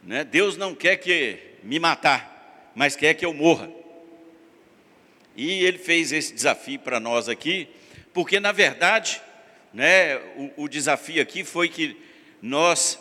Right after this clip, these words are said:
entendêssemos qual é a nossa identidade, né, qual é o propósito que nós temos para que nós frutifiquemos.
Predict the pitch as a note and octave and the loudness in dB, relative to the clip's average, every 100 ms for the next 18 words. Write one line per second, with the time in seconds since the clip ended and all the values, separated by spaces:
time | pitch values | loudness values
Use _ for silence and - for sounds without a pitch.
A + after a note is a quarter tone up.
0 | - - - D#3+ D#3+ E3+ C#3 E3 A3+ - | -14 -16 -4 -4 0 0 2 2 2 -2
1 | E3+ - F3+ F#3+ E3+ G#3+ G#3+ D3 E3+ D#3+ | -8 0 4 4 6 4 4 0 -2 -2
2 | C#3 B2+ C3 B2+ G#2 G2+ D#3 D#3 - - | -4 -2 -4 -4 -4 0 2 0 -8 -18
3 | - - - _ - A2+ D#3+ E3+ - F#3+ | -20 -20 -20 _ -6 0 0 0 2 4
4 | F#3+ G3+ A3+ G#3 G3+ F#3 - G3 G3+ - | 6 4 2 2 4 4 4 4 4 0
5 | E3 C#3+ - G3+ A3+ - G#3+ G#3+ G3 G#3 | -2 -2 -2 -6 -6 0 0 2 4 4
6 | G#3 G#3+ G3+ - G3+ - C#3 F#2 | 4 -12 -8 -8 -6 0 0 -2